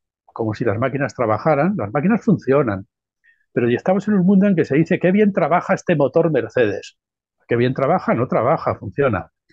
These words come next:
Y también se dice, "Qué bien me están funcionando estos obreros en mi fábrica". No, perdona, no están funcionando, están trabajando.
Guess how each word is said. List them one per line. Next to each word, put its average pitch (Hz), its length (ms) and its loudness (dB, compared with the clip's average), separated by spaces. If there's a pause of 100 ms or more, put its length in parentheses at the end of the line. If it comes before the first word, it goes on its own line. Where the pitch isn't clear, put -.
(380)
Y 117 80 -6
también 131 220 0
se - 100 -4
dice, 139 260 0
"Qué 175 120 -2
bien 220 160 2
me 214 80 2
están 196 240 2
funcionando 185 480 2
estos - 260 -4
obreros 156 420 0
en 135 120 -2
mi 117 100 0
fábrica". 123 460 -4 (280)
No, 156 100 0
perdona, 139 320 0
no 131 80 -2
están 147 200 -2
funcionando, 135 440 0
están 131 200 -2
trabajando. 123 520 0